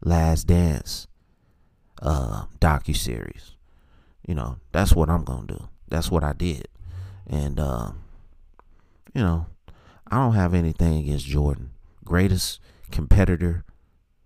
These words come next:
maybe the greatest champion in the history of sports.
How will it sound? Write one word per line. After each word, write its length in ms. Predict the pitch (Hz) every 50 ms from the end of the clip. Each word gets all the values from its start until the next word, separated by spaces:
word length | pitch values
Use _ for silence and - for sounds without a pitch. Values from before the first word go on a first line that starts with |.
| _ - _ - -
maybe 360 | - 80 90 98 98 90 90
the 100 | 80 80
greatest 420 | 78 82 87 90 85 78 73 - -
champion 640 | - - 101 90 90 85 - - 82 82 80 78 - - - - _ _ -
in 160 | - 80 76
the 60 | 73
history 420 | 78 92 90 - - - 80 82
of 80 | 73 -
sports. 800 | - - - - 90 78 - - - - - - - - -